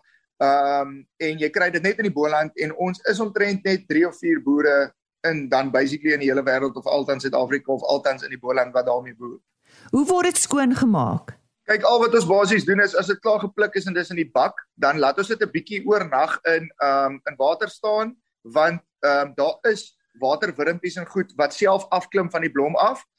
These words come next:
Speaker 1: en as hy oor-, wa-, oornag gestaan het, dan die volgende dag sal ons gaan en ons sal hulle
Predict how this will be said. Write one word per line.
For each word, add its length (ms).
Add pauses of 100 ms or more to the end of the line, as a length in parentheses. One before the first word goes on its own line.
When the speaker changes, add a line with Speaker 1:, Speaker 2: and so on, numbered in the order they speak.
(200)
Speaker 1:
en 160
as 100
hy 180
oor-, 340
wa-, 340
oornag 400
gestaan 400
het, 100
dan 120
die 100
volgende 340
dag 200
sal 160
ons 140
gaan 240
en 100
ons 220
sal 160
hulle 340